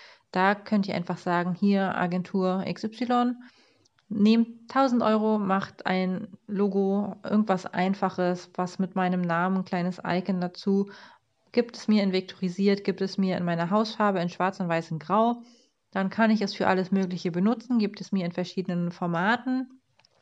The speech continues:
und noch das Original am besten dazu,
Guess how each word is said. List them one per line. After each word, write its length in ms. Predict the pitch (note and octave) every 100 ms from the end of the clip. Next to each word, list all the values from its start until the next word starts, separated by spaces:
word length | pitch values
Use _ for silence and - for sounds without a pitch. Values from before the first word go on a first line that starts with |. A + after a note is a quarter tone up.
| _ -
und 240 | G#3+ G#3
noch 220 | G3 F#3 -
das 300 | - F3+ F#3
Original 400 | F3 E3 F#3+ A3
am 120 | G3
besten 360 | F#3+ G3 -
dazu, 460 | F3+ F3 - G#3+ G#3+